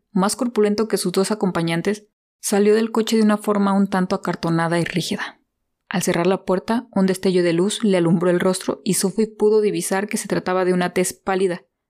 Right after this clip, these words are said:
de un color grisáceo y a primera vista de aspecto un tanto enfermizo.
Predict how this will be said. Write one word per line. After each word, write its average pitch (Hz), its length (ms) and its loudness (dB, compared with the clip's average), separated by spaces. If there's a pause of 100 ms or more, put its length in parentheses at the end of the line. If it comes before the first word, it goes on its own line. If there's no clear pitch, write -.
de 190 100 0
un 190 60 0
color 196 260 2
grisáceo 196 640 -4 (260)
y 208 100 -2
a 190 60 0
primera 214 320 2
vista 220 400 0
de 175 100 0
aspecto 202 380 -4
un 202 100 2
tanto 202 240 0
enfermizo. 165 560 -2